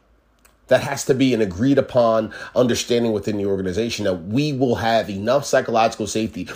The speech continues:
that anyone in the company can present a new idea, present a case study,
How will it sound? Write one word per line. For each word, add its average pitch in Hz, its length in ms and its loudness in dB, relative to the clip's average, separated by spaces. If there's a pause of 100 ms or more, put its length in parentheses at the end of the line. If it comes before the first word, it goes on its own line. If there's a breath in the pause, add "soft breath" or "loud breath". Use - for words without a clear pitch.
(120)
that 113 160 0
anyone 143 340 4
in 123 80 2
the 113 60 -2
company 104 380 0
can 95 160 -10
present 98 260 -2
a 98 40 -2
new 113 200 2
idea, 98 540 0 (320 loud breath)
present 113 300 2
a - 20 -4
case - 300 0
study, 92 340 -2